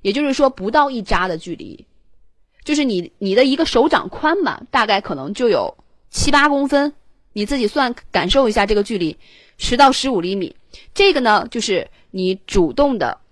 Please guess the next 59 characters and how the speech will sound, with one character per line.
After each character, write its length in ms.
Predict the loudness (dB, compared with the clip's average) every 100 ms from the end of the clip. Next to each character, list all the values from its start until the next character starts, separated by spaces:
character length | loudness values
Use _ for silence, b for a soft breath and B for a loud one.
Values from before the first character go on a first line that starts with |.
| -6
一 200 | -2 -2
级 180 | -2
兴 160 | -6 -8
趣 100 | -12
指 120 | -16
标。 320 | -12 -10 -12 -16 _ _ _ _ _ _ _ _ -12
就 120 | -4
是 100 | -2
我 140 | 2 2
的 100 | 2
意 100 | 0
思 100 | -2
呢， 200 | -4 -4 b b
就 120 | -8
是 80 | -6
走 180 | -4 -2
路 140 | -2
的 100 | -2
时 120 | -2
候， 260 | -6 -6 -6
你 160 | -10 -8
离 180 | -4
女 140 | -4 -4
生 180 | -8 -10
很 160 | -10
近， 240 | -8 -8 -8
女 80 |
生 160 | -8 -8
没 60 | -8
有 100 | -8
躲 200 | -8 -10
开， 360 | -10 -10 -10 _ _ _
或 240 | 0 0
者 160 | 2 -4
是 300 | -4 -6 -8 b b
女 160 | -8
生 260 | -4 -2 -2
主 140 | -4
动 160 | -6 -4
的 120 | -4 -6 -2
到 180 | 0
了 140 | 2 -2
你 240 | -6 -8
的 140 | -8 -8
这 180 | -6
个 80 | -8
十 240 | -4 -2 0
到 100 | -2
十、 380 | -4 -8 -8 -4
十 280 | -4 -2
五 120 | -2 -2
厘 160 | -6
米 120 | -8
的 100 | -8
这 100 | -8
个 120 | -6 -6
距 240 | -4 -4
离， 200 | -6 -10 _ _ _ _ _ _ _ _ _ _ _
那 280 | -4 -2 -2